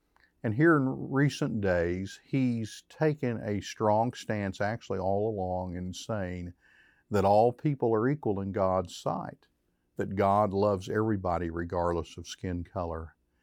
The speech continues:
In his city, where there have been protests simply saying that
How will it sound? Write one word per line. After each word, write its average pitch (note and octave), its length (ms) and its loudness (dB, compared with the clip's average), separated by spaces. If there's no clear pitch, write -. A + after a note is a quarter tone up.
In D#2 100 -6
his F#2+ 260 -2
city, B2+ 360 4
where G#2+ 400 2
there F2+ 280 2
have E2+ 400 -2
been E2+ 360 -4
protests A#2 760 2
simply A#2 380 -2
saying F#2+ 720 -4
that E2 320 -2